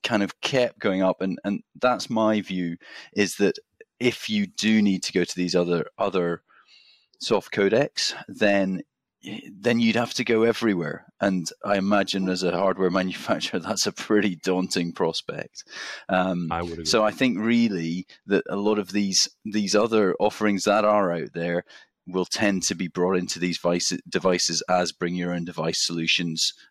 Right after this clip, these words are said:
Speaker 1: as opposed to native integrations. That, that's, that's what I see progressing for D ten and also, you know, other, other hardware manufacturers who are already partnered up with the, the big players.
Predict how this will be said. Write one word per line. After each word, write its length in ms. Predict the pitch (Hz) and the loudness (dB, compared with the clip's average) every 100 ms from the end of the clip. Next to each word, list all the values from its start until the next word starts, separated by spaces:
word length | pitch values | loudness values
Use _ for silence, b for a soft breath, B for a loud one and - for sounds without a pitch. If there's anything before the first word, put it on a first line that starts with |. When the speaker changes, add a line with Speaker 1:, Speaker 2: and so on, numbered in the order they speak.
| _ | _
Speaker 1:
as 220 | 87 82 | -4 -2
opposed 440 | 90 - 90 82 - | -4 0 0 0 -4
to 100 | 85 | -4
native 360 | 82 - 80 | -4 -4 -4
integrations. 720 | 78 80 - 82 80 - 73 | -4 -6 -6 -4 -2 -4 -4
That, 200 | - - - _ | -4 -4 -6 _
that's, 280 | 95 - - - | -2 -2 -4 -2
that's 240 | 90 - | -2 -2
what 180 | 87 87 | 0 0
I 180 | 85 - b b | -2 -6 b b
see 380 | - 92 82 78 B B _ _ | 0 0 -2 -10 B B _ _
progressing 800 | - 95 - 98 87 - 95 92 B B | -2 -2 2 2 4 2 2 -2 B B
for 100 | - | -8
D 200 | 92 101 | -2 0
ten 260 | - 98 90 | 2 0 0
and 160 | 101 95 | -2 -2
also, 300 | 90 - 92 | -2 -2 -4
you 160 | 87 | -2
know, 140 | 85 82 | -4 -2
other, 520 | 92 90 87 85 80 - | -2 0 0 -2 -4 -4
other 220 | 95 90 87 | -2 -2 0
hardware 380 | 87 82 87 | -2 0 -4
manufacturers 760 | 87 85 87 90 80 - 82 - | -4 -6 -4 -4 -4 -4 -4 -4
who 160 | 87 | -4
are 200 | 82 80 - _ - | -2 -4 -8 _ -2
already 380 | 87 85 82 80 | -2 0 -4 -4
partnered 440 | - 85 76 82 | -4 -4 -4 -4
up 120 | 85 - | -4 -6
with 140 | 82 | -12
the, 120 | - 80 - | -10 -12 -12
the 100 | 80 | -10
big 160 | 85 - | -10 -8
players. 460 | 85 87 - - | -8 -6 -6 -6